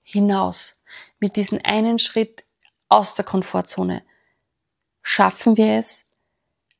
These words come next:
andere Ergebnisse für uns zu kreieren. Und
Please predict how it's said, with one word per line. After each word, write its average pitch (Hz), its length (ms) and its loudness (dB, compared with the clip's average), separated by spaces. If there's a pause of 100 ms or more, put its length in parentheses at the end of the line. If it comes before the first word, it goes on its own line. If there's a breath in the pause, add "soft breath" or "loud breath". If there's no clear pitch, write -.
andere 196 380 4
Ergebnisse 185 600 -2 (280)
für - 240 0
uns - 400 -2 (640)
zu 175 580 2 (100)
kreieren. 175 540 0 (2000 loud breath)
Und 196 800 6